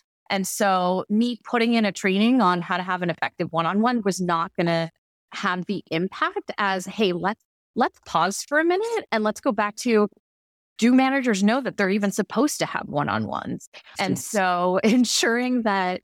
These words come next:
Speaker 1: those two things are in place, I, I think are the best way to start. Because then when you do say, "Hey, I'm not con-, I, I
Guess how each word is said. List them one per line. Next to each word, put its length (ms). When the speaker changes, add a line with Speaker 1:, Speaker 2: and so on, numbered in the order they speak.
Speaker 1:
those 200
two 160
things 320
are 140
in 100
place, 540
I, 200
I 160
think 260
are 140
the 100
best 320
way 100
to 80
start. 280
Because 300
then 240
when 140
you 100
do 200
say, 560
"Hey, 420
I'm 140
not 200
con-, 320
I, 180
I 180